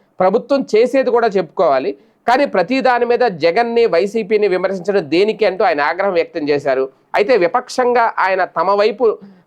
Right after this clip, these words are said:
ఆ, తమ వైపు నుండి డిఫెండ్ చేసుకున్న అధికార పక్షం మాత్రం అదే వైఖరి అయితే కొనసాగిస్తుంది. అక్కడైతే వెనక్కి తగ్గట్లేదు. కాకపోతే దీనివల్ల ఎవరికి ప్లస్, ఎవరికి మైనస్ అనేది రాజకీయాల్లో ఒకరి మీద ఒకరు పదే పదే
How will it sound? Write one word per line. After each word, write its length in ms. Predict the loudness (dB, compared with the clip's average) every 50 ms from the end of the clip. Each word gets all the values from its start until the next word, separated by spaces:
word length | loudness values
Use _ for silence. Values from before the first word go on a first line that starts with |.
| _ 0
ఆ, 260 | 2 2 2 2 0 0 -2
తమ 120 | -2 0 2
వైపు 280 | 2 2 0 0 -2
నుండి 320 | -4 -4 -2 -2 -4 -4 -4
డిఫెండ్ 420 | -4 -6 -4 -2 -2 -2 0 2 0
చేసుకున్న 340 | 0 0 0 -4 -2 0
అధికార 320 | 0 -2 0 0 -2 -2 0
పక్షం 280 | -2 -6 -6 -6 -6
మాత్రం 360 | -4 -4 -4 -4 -2 -4 -4 -4 _ _ _ _ _ -4
అదే 200 | 0 2 2 2
వైఖరి 280 | 2 2 0 0 -2 -2
అయితే 220 | 0 0 -2 -2
కొనసాగిస్తుంది. 760 | -2 -2 -4 -2 -2 -2 0 0 -2 -4 -4 -4 -2 0 0
అక్కడైతే 380 | -2 -2 -2 -2 -2 -2 -2 -2
వెనక్కి 300 | -2 0 -2 -2 -4 -2
తగ్గట్లేదు. 560 | -4 -2 -2 -2 -4 -2 -2 -2 -2 -2 -6 _ _ _ _ _ _ _ 0
కాకపోతే 300 | 0 2 2 2 0 2
దీనివల్ల 460 | 2 0 2 2 2 2 2 0 -2 -4
ఎవరికి 420 | -2 -2 0 0 0 -2 -2 -4
ప్లస్, 340 | -4 0 0 -2 -2 0 0
ఎవరికి 420 | 0 2 2 2 0 0 0 -2 -2
మైనస్ 440 | 0 0 0 2 0 -2 -2 -2
అనేది 380 | -2 0 2 2 2 2 2 0
రాజకీయాల్లో 600 | 2 0 -2 -2 -4 _ 0 0 0 2 2 0
ఒకరి 240 | 0 0 -2 -4 -4
మీద 180 | -2 -2 0 0
ఒకరు 180 | 0 -2 -4
పదే 240 | -4 -4 -4 -4 -2
పదే 340 | -2 0 0 0 0 -2 -4